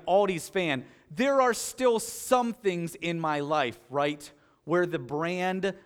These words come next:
the name, it still matters. Certain things that it's like, "Oh no, I need that one."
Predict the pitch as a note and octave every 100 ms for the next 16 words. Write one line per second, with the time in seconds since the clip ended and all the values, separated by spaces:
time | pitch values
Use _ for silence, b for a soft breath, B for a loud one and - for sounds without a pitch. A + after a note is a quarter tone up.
0 | - C3+ D3 D3+ D#3+ E3+ E3 E3+ E3 -
1 | b b - D3+ - - - D#3+ D3 C#3
2 | C#3 C3+ - B2 B2 A2 F#2+ G#2 - B3
3 | A3 G#3+ - G#3 F#3+ F3 E3 D#3+ E3 D3+
4 | D#3+ F3 E3+ C#3+ C3+ B B - C#3+ D#3
5 | D3+ D3 C#3 B2+ B2+ B2+ B2 A#2 F#2